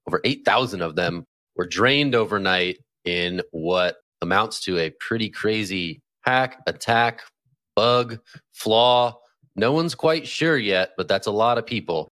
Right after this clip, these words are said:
If you have a Phantom wallet or a Slope wallet or a Trust wallet, it's a good time to check your funds, make sure you weren't impacted by this exploit. Kinda crazy. This is, uh,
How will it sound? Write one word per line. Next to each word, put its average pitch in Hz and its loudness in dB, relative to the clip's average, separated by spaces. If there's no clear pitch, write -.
If 87 -4
you 90 -4
have 107 2
a 98 -14
Phantom 113 -2
wallet 110 2
or 76 -6
a - -12
Slope 110 -2
wallet 107 2
or 76 -6
a 69 -8
Trust 110 -2
wallet, 110 0
it's - -20
a - -2
good 104 -4
time 104 0
to 95 -6
check 104 -2
your 90 -10
funds, 90 -2
make 90 -2
sure 92 -4
you 90 -6
weren't 87 -4
impacted 85 -4
by 85 0
this 82 -4
exploit. 85 -2
Kinda 220 -2
crazy. 185 0
This 139 -2
is, 151 -2
uh, 120 2